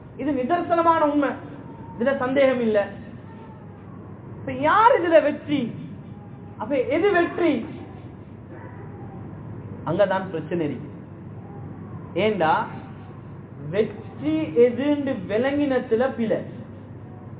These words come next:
எதுல வெத்தோணும்னு நாங்க நினைச்சு முயற்சி செய்யறோமோ அந்த முயற்சியில பிழை.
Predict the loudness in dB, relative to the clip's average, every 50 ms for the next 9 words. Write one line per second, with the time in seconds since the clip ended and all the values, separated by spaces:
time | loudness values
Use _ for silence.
0 | -14 -14 -14 -14 -12 -12 -10 -10 -10 -10 -10 -10 -10 -10 -8 0 2 2 4 6
1 | 8 8 8 8 6 4 2 2 2 0 -2 4 6 6 6 8 6 4 2 2
2 | 2 0 2 4 2 2 2 2 0 0 0 0 0 -2 -2 -2 -2 0 2 4
3 | 4 4 2 2 -2 0 2 4 4 6 4 4 4 4 4 4 4 0 -6 -12
4 | -12 -6 -2 0 2 2 2 4 4 4 4 4 2 2 -2 0 6 6 6 6
5 | 6 2 2 2 2